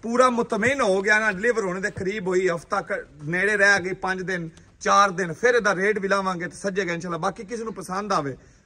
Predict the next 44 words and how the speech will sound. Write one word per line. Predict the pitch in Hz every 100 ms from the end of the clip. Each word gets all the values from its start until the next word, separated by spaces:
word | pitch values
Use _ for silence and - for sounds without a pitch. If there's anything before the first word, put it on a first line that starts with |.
| -
ਰਾਬਤਾ | 170 185 214
ਕਰ | 196 180
ਸਕਦਾ | - 175
ਹੈ। |
ਚਲਤੇ | 156 151 151
ਅਗਲੀ | 139
breed। | 139 123 127 - - _ _ _ _ _
ਸ਼ੌਕ | - - 247 285
ਦੇ | 277 277
ਨਾਲ, | 240 233 262
ਮਾਸ਼ਾਅੱਲਾ | 247 240 247 247
ਜੀ, | 240
ਅਗਲਾ | 208 240
ਸ਼ੌਕ, | 220 - 151 139 - _ _ _
white | 139 175 247 262
colour | - 233 214
ਹੀ, | 202 202 - _ _ _ _
breed | 151 202 226 247
ਵੀ, | 240
ਖਲੋਣਾ | 214 - 202 214 254
ਵੀ | 262
ਵੇਖ | 220 208 208
ਲਓ | 202 196
ਹਰ | 180 175 214
ਜਾਨਵਰ | 185 202 196 208
ਕੋਲ। | 208 208 185 - - -
ਇੱਕ | 220 226
ਮੈਂ | 240
ਤੁਹਾਨੂੰ | 233 214
ਕਹਿਣਾ | 247 247
ਕਿ | 240
ਇੱਕ | 233
ਵਾਰੀ | 226 208
look | 185 226 240
ਵੇਖਿਆ | 226 220 214
ਕਰੋ | 202
ਪਹਿਲੇ | 196 208
ਜਾਨਵਰ | 190 196 196
ਦੀ। | 208
ਇਹਦੇ | 226
ਕੋਲ | 226 214
ਦੁੰਨੀ | 139 156 170 208
ਕੋਈ | 220
ਨਹੀਂ, | 214 208